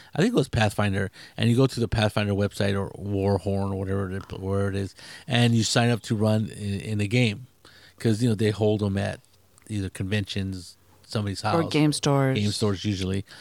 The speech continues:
Speaker 1: They'll have a Pathfinder Society night and stuff. And when my son was really young, he wanted to try it, and so when I had a,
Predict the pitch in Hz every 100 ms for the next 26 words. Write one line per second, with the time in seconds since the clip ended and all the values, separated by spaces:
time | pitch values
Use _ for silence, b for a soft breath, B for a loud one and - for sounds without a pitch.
0 | B B - 98 101 101 92 - 104 -
1 | 98 92 95 - - 101 - 101 95 92
2 | 92 90 92 - 95 B B B B -
3 | 117 117 120 131 123 113 107 - 123 110
4 | 104 107 95 123 110 104 98 95 90 -
5 | 131 120 98 104 101 92 107 98 101 104
6 | 104 110 107 104